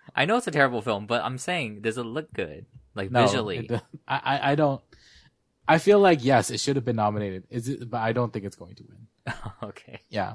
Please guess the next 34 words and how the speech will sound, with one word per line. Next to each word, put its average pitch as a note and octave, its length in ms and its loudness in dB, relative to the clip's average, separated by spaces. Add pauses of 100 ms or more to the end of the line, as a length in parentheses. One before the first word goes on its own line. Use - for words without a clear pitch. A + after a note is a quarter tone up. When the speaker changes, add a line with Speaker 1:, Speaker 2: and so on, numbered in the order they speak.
(140)
Speaker 2:
I C3+ 80 2
think, D#3+ 260 2
I C#3 140 0
think, E3+ 340 0
I D3+ 100 0
think G3+ 200 0
they E3 120 6
did D3 200 4
a, A#2+ 100 2 (160)
I D#3+ 100 -4
think F3+ 200 -4
they D#3 140 0
did A2+ 220 -2
a G2+ 40 -4
good G2 180 -10
job, G#2+ 280 -14 (680)
but A2 140 -2
I G#2 140 2
also A2+ 260 0
don't F#2+ 240 -8
<laughs> - 60 -16
think C#3 220 -4
that - 120 -4 (160)
they're B2+ 100 2
going - 300 -12
to A2+ 120 -12
win. G#2+ 160 -16 (360)
Speaker 1:
Okay. G2 280 -10 (420)
Speaker 2:
Yeah. G2 320 -8 (580)
Um, G2+ 500 -2
Speaker 1:
Fair B2 120 -8
enough. F#2+ 180 -12 (1300)
Speaker 2:
Yeah. G2 180 -16 (2000)
Uh, A#2 60 -4